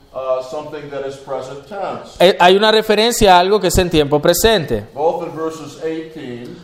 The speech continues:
Speaker 2: Tanto en los versículos dieciocho
Speaker 1: and verses nineteen and twenty,
Speaker 2: y en los versículos diecinueve y veinte,
Speaker 1: Paul is not talking about a past situation
Speaker 2: Pablo no está hablando de una situación pasada
Speaker 1: in which men knew God.
Speaker 2: en la cual los hombres conocieron a Dios.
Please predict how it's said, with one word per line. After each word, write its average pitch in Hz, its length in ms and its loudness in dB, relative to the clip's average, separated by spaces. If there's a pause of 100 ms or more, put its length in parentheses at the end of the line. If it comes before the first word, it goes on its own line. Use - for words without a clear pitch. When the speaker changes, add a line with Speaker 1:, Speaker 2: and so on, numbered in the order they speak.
(100)
Speaker 2:
Tanto 175 220 4
en 190 60 6
los 185 100 6
versículos 196 480 4
dieciocho 156 800 2
Speaker 1:
and 131 100 -16
verses 147 380 -14
nineteen 156 420 -8
and 139 180 -16
twenty, 160 360 -4
Speaker 2:
y 160 40 4
en 170 60 6
los 175 100 2
versículos 185 440 4
diecinueve 190 480 2
y 214 40 2
veinte, 139 500 4
Speaker 1:
Paul 160 300 -2
is 165 80 -12
not 147 280 -6
talking 151 440 -4
about 131 340 -10
a - 100 -16
past - 380 -8
situation 120 580 -12
Speaker 2:
Pablo 214 240 8
no 269 80 4
está 247 220 2
hablando 226 420 4
de 196 60 4
una 208 120 2
situación 196 560 2
pasada 165 640 4
Speaker 1:
in 143 80 -12
which 143 260 -8
men 139 300 -12
knew 180 320 -10
God. - 360 -10
Speaker 2:
en 160 100 4
la 175 140 6
cual 208 260 6
los 214 200 0
hombres 214 240 4
conocieron 202 680 4
a 165 80 6
Dios. 120 340 0